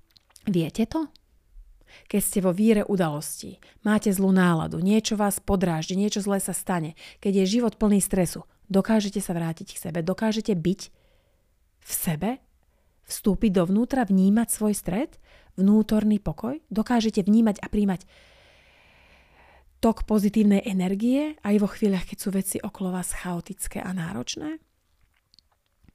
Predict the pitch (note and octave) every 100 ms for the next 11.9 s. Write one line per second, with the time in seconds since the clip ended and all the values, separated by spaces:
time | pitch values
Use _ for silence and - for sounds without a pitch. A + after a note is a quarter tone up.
0 | _ _ _ _ _ _ _ _ _ _
1 | - _ _ _ _ _ _ _ - G3+
2 | G3+ - F#3 F3+ E3+ _ - E3+ E3+ F3+
3 | E3+ E2+ - _ _ _ _ _ _ _
4 | - - - _ _ _ _ _ _ _
5 | _ - F3 - F3+ F#3 F3+ E3+ - F#3
6 | F3 F#3 F#3 E3+ F3+ F3+ - _ _ G3+
7 | F#3 G3 B3+ B3+ C4 E4+ F4 G#3 - -
8 | G3 F#3+ A3 C4 B3 F#3+ E3+ F3 G3+ _
9 | _ - - - G3+ F3+ F#3 G#3+ F#3+ E3+
10 | - E3+ - _ - A3+ F3 E3 - F3
11 | E3+ F3 E3 F3+ D#3+ D#3+ E3 F3